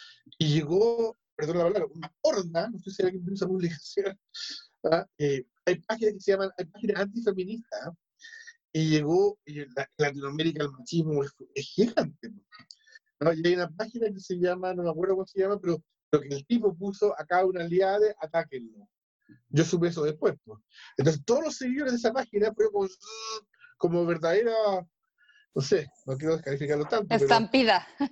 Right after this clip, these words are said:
Speaker 1: Sí, tremendo, ¿no? Y,
Speaker 2: Mm.
Speaker 1: y, y, ah, es contra, ¿y por qué los hombres no te dejas pisotear?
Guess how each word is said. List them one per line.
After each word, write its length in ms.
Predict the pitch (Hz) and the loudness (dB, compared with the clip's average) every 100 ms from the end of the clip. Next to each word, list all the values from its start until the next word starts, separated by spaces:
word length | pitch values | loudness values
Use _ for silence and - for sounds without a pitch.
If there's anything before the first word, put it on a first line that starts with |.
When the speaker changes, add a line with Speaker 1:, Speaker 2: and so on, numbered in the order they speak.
| 247 | -4
Speaker 1:
Sí, 440 | - 214 269 285 160 | 2 2 2 -4 -6
tremendo, 680 | 151 190 359 285 180 135 131 | -2 0 0 -2 -4 -4 -4
¿no? 260 | 170 254 240 | -4 -2 -4
Y, 120 | 180 175 - - - | -6 -10 -12 -12 -6
Speaker 2:
Mm. 200 | 214 190 - | -6 -4 -2
Speaker 1:
y, 360 | 160 147 160 | -2 2 0
y, 60 | 160 127 | -2 -2
ah, 220 | 127 202 185 | 0 0 0
es 140 | 156 147 139 135 - | -6 -10 -12 -8 2
contra, 460 | 208 208 196 175 | 2 2 -2 -2
¿y 80 | 180 | 0
por 160 | 165 175 | -2 0
qué 140 | 208 | 0
los 120 | 196 | 2
hombres 320 | 196 190 180 | 0 -2 -6
no 500 | 175 185 196 196 190 - - - - - | -4 0 2 2 0 -6 -20 -20 -18 2
te 80 | 185 | 2
dejas 240 | 208 - | 2 -2
pisotear? 680 | - 165 165 151 190 190 180 | -12 -6 -4 0 2 4 0